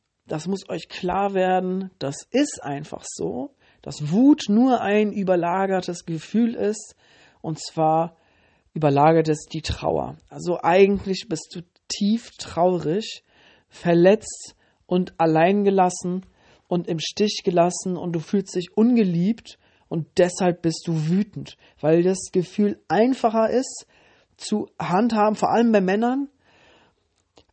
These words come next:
ähm, ist es einfacher, wütend zu sein,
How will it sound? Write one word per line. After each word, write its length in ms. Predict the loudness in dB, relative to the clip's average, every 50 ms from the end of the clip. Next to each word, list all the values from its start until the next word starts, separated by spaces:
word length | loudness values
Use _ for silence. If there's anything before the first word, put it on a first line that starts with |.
| _ 0
ähm, 400 | 2 4 4 4 4 2 0 -4
ist 160 | -8 -8 -8 -8
es 140 | -8 -10 _ _
einfacher, 760 | 2 2 4 4 2 2 0 0 0 0 0 0 -2 -2 -6 _ _ _ _
wütend 420 | -4 0 2 2 2 2 0 -4 -4
zu 160 | -6 -6 -4
sein, 420 | -2 0 2 2 2 0 -2 -4